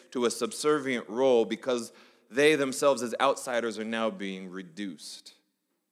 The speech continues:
They're being told what they're worth. "This is what you're worth to us here in Babylon." They're also, lastly, an outsider because they're feeling pressured,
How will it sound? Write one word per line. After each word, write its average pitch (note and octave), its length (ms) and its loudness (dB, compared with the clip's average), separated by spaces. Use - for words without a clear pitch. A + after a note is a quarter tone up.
They're G2 120 -6
being A2 240 -2
told G#2+ 320 -4
what - 180 -10
they're F#2 140 -6
worth. E2 420 -10
"This C#3 400 -4
is F#2 180 -10
what F#2 280 -6
you're F#2+ 180 -6
worth F2+ 380 -6
to D2 120 -14
us - 300 -18
here E2 180 -12
in D#2 100 -18
Babylon." C2+ 460 -12
They're G#2+ 100 4
also, A2 360 4
lastly, A#2 480 2
an G2+ 80 -2
outsider A2 540 2
because G#2 360 -6
they're G#2 120 -6
feeling G2+ 360 -6
pressured, F#2+ 540 -4